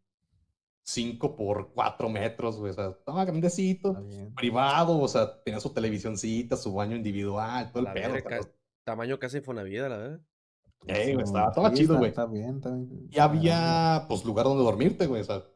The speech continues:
Speaker 1: no estaba lo más cómodo que Dios, pero, pues, no, no es una silla de imss, güey. <laughs>
Speaker 2: Para,
Speaker 1: No mames.
Speaker 2: para que duer-, para que duerme la compañía.
Speaker 1: Ajá, la acompañante, entonces ahí me quedaba, güey. Estaba también interesante, güey, pero, pues, como estaba, eh,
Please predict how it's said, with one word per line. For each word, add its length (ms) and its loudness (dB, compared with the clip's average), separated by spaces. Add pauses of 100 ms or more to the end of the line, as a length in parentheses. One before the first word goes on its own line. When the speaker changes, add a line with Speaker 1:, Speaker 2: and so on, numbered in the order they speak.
(100)
Speaker 1:
no 120 0
estaba 300 0
lo 160 4
más 200 4
cómodo 360 2
que 100 6
Dios, 180 4
pero, 220 2
pues, 180 -20
no, 520 0
no 60 -6
es 120 -8
una 140 -4
silla 300 -4
de 80 -6
imss, 260 -8
güey. 120 -14 (240)
<laughs> 240 -6
Speaker 2:
Para, 180 -4
Speaker 1:
No 80 -10
mames. 180 -6
Speaker 2:
para 120 -2
que 80 -2
duer-, 400 -2
para 220 -2
que 60 -8
duerme 260 -4
la 120 0
compañía. 680 0 (120)
Speaker 1:
Ajá, 340 4
la 100 0
acompañante, 440 -2
entonces 360 -6
ahí 120 -2
me 80 -4
quedaba, 260 -4
güey. 120 -6 (1000)
Estaba 240 6
también 220 8
interesante, 500 8
güey, 140 6
pero, 180 4
pues, 200 -6
como 180 -6
estaba, 260 -2 (160)
eh, 380 -4